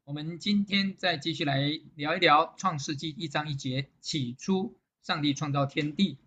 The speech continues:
啊，创造对一个有创意的人来讲是一个很开心的事情哦，他要，呃，创作一件作品，那么他心里面有一个想象，那么他透过，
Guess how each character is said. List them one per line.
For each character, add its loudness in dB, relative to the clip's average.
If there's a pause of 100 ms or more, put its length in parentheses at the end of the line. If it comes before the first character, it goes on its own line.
(500)
啊， -6
创 0
造 6
对 0
一 2
个 2
有 -4
创 -4
意 -2
的 0
人 -4
来 -4
讲 -10
是 -10
一 -4
个 -4
很 -10
开 -2
心 -4
的 -4
事 -10
情 -12
哦， -14
他 -10
要， 2 (260)
呃， -2 (280)
创 -2
作 0
一 2
件 2
作 -2
品， -8 (400)
那 -6
么 0
他 -2
心 -2
里 2
面 2 (240)
有 -12
一 0
个 0
想 -8
象， 4 (180)
那 -8
么 0
他 -6
透 -2
过， -2